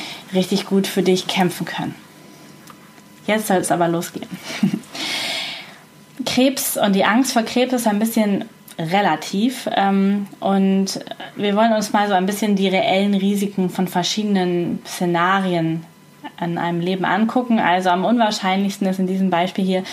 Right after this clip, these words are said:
der Haifischangriff, denn, ähm, du hast nur eine Chance von eins zu zweihundertachtzig Millionen, ähm, an einem Haifischangriff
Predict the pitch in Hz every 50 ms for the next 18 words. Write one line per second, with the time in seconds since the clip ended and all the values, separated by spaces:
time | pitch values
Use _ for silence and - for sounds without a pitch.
0 | - - - - - - - 185 170 180 190 220 226 226 240 226 - - - 185
1 | 196 196 180 190 214 262 254 - - - - - - - - - - 196 196 196
2 | 202 202 196 190 - - 175 175 170 175 170 170 180 196 196 190 190 196 196 -
3 | 208 165 175 185 185 - - 196 190 196 208 220 - - 196 190 170 175 190 208
4 | - - - - - - 185 180 196 208 196 185 185 - 185 - - - - 202
5 | 190 - - 202 190 190 190 185 190 196 202 208 202 175 160 151 165 180 190 185
6 | - - - - - - - - - - - - - - - - - 233 196 190
7 | 185 180 180 - 175 170 170 175 180 185 180 180 190 190 - 196 190 - - 180
8 | 185 185 175 175 175 175